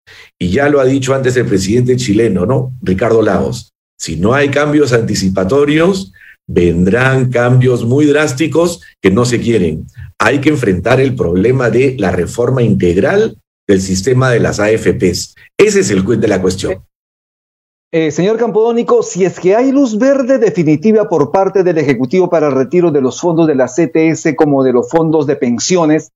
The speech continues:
Speaker 2: ¿qué se debe hacer con este dinero? Obviamente hay una situación de emergencia, la gente necesita comprar oxígeno, necesita también camas uci para su gente. Hemos visto que el mes de marzo ha sido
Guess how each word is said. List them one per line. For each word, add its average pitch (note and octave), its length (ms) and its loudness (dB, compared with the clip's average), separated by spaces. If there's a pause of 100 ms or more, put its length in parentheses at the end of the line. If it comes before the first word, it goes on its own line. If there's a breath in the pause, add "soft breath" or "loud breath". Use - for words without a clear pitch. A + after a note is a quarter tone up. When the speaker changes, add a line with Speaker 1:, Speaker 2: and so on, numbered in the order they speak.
(520)
Speaker 2:
¿qué C#4 220 0
se A3 240 0
debe A#3 300 2
hacer A#3+ 340 0
con G#3 220 0
este A3+ 240 0
dinero? G#3+ 420 2
Obviamente G3 460 2
hay G3+ 60 2
una G3 120 -2
situación D#3 360 -2
de F#3+ 60 2
emergencia, F#3 640 -2
la F3 120 -2
gente F3+ 260 -2
necesita D3 420 0
comprar C#3+ 380 0
oxígeno, F3 580 -2 (340 loud breath)
necesita E3 640 2
también F3 520 0
camas F3+ 560 0
uci A#3+ 380 2
para D3+ 240 0
su C#3 80 -2
gente. F#3 420 -2 (300 soft breath)
Hemos F#3+ 260 2
visto G#3+ 260 0
que F3+ 100 -2
el E3 80 0
mes F#3+ 200 0
de F#3+ 80 0
marzo G3 320 0
ha - 60 0
sido F#3+ 420 -2